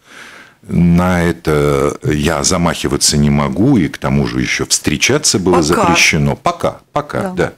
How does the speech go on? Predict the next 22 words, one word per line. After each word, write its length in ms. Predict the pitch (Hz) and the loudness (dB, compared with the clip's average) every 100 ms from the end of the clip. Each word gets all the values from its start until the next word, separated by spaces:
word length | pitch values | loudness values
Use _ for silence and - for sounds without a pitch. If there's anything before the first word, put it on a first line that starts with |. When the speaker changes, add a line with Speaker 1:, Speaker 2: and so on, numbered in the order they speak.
| - | -12
Speaker 2:
скажем 320 | - 214 214 | -6 0 0
так. 160 | 208 180 180 - _ _ - - - - | 0 -6 -12 -20 _ _ -20 -20 -12 0
Speaker 1:
Но 640 | 85 95 131 170 170 147 | 2 4 4 4 2 2
мне 420 | 113 104 113 151 | 2 2 4 2
пришла 240 | 196 - 135 | 0 -2 0
в 60 | |
голову 300 | 117 117 107 | 2 4 4
такая 500 | 98 87 104 90 80 | 0 -2 0 0 0
идея, 920 | 80 78 67 82 165 196 143 101 82 | 0 0 0 0 2 4 4 4 4
и 440 | 76 73 71 67 71 | 4 2 2 0 0
мои 300 | 65 76 71 | 0 0 0
друзья, 520 | 65 73 - 78 120 | 0 0 0 0 0
знакомые 720 | 78 69 - 98 110 90 76 67 | 0 -2 -2 0 2 2 0 -2
подхватили 680 | - - 71 92 135 165 147 | -6 -2 -2 0 0 2 2
её 280 | 101 76 | 2 2
и 20 | 64 | 0
сказали: 460 | - 67 67 64 | -2 -2 0 0
«Ой, 160 | 85 135 | 0 0
как 180 | 120 90 | -2 -2
будет 300 | 82 82 65 | 0 0 -2
здорово». 480 | 62 - - 53 - - - - - - | -4 -2 -2 -6 -12 -6 -4 -4 -16 -12
Я 340 | - 143 165 | -2 0 0